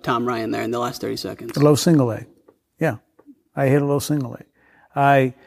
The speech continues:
Speaker 2: he was leading. I had, I had, now, I had missed, um, a few, few low single leg shots on him, but, um,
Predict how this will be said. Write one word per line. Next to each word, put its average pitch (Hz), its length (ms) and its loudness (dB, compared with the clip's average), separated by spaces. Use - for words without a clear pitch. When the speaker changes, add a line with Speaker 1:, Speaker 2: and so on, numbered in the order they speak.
Speaker 2:
he 156 160 4
was 135 180 4
leading. 156 520 6
I 160 160 4
had, 135 320 4
I 156 140 2
had, 147 440 -2
now, 135 340 0
I 165 140 -4
had 135 240 -4
missed, 156 500 0
um, 127 400 4
a - 80 -12
few, 156 220 2
few - 520 0
low 151 140 6
single 139 380 0
leg 127 180 4
shots 139 340 0
on 135 160 2
him, 135 280 -2
but, 127 340 0
um, 117 460 -2